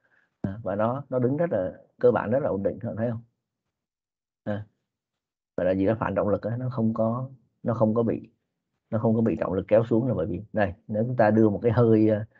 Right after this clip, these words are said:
hơi lạnh vào giữa này để tạo ra cái, ờ, giống như kiểu là giúp cho các bạn nhìn thấy dễ hơn ha, thì các bạn sẽ thấy là sẽ có những điểm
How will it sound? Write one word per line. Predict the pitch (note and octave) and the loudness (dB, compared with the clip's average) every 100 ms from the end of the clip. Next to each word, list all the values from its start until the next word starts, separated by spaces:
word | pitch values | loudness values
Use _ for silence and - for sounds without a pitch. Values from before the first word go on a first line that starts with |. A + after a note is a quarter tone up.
| _ _ _ | _ _ _
hơi | A#2 G#2+ | 0 2
lạnh | G#2 - | 2 -2
vào | F#2+ F2+ F2+ | -6 -4 -4
giữa | G2+ F#2 | -2 -2
này | C3 F#2 | 0 -2
để | F2 | -2
tạo | F#2+ D#2 | -2 -2
ra | G#2 | -2
cái, | G#2 A#2+ B2 | -2 -2 -2
ờ, | A#2+ A#2 A2+ A#2 - - | -6 -8 -10 -12 -14 -6
giống | A#2+ | -2
như | A#2+ | -2
kiểu | F2 | -2
là | F2+ | -2
giúp | F#2+ B2+ | -2 -2
cho | A2+ | -2
các | A2+ | 0
bạn | G2 | 0
nhìn | F#2+ F2 | -4 -4
thấy | A#2 A2+ | -2 0
dễ | G2+ | 0
hơn | A#2+ A2 | 0 -2
ha, | A2+ G#2+ _ _ _ _ | -4 -10 _ _ _ _
thì | - | -8
các | F#2+ | -4
bạn | F#2+ | -2
sẽ | A2 | -2
thấy | G2+ A2+ | 0 0
là | B2+ A2+ A2 | 0 -4 -2
sẽ | |
có | A#2 | -2
những | A#2+ B2+ | 0 -2
điểm | F#2+ C#2+ A2 | -2 -4 -8